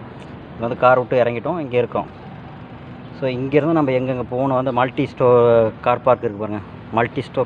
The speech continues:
கார் பார்க், இது கிரீன் ரூஃப். So, இங்க இருக்குங்களா? So, இங்க நம்ம இப்ப இந்த இடத்துல இருக்கிறேன் அப்படின்னு சொன்னா, இது வந்து ரோடு. இந்த மேப் ஃபுல்லா அந்த ஜூராங் வெஸ்ட் அவென்யூ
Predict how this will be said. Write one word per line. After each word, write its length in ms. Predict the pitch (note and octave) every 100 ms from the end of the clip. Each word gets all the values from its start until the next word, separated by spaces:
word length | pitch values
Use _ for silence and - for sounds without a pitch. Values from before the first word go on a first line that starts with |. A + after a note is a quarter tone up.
| -
கார் 160 | A#2+ A2
பார்க், 240 | B2 A#2+ - - - - - -
இது 120 | A2+ G2+
கிரீன் 220 | B2+ C3 A#2
ரூஃப். 200 | A2+ - - - - - - - - - - -
So, 60 | - A#2+
இங்க 120 | A#2
இருக்குங்களா? 360 | A2 A#2 A2+ G#2+ G2+ - - - - - - - - - - - - - - - - -
So, 40 | A#2+ A#2
இங்க 320 | B2 A#2 B2 A2 B2+
நம்ம 220 | C3+ C3+ C3
இப்ப 180 | A#2+ C#3
இந்த 60 | B2+
இடத்துல 180 | C3+ D#3
இருக்கிறேன் 240 | C3+ C#3 C3
அப்படின்னு 240 | A#2+ -
சொன்னா, 220 | B2+ D#3 F3+ D#3 - - - - B2+
இது 80 | C3
வந்து 160 | C#3+ B2+
ரோடு. 240 | B2+ B2+ D#3 - - - - - -
இந்த 120 | - A#2 B2
மேப் 220 | D3+ -
ஃபுல்லா 260 | C#3 D3+ C#3+
அந்த 140 | B2 A#2 A2 A2 G#2+ G#2+ A2 G2+ - A2 B2+
ஜூராங் 300 | E3 D#3 B2+
வெஸ்ட் 240 | B2 - C3+
அவென்யூ 220 | C3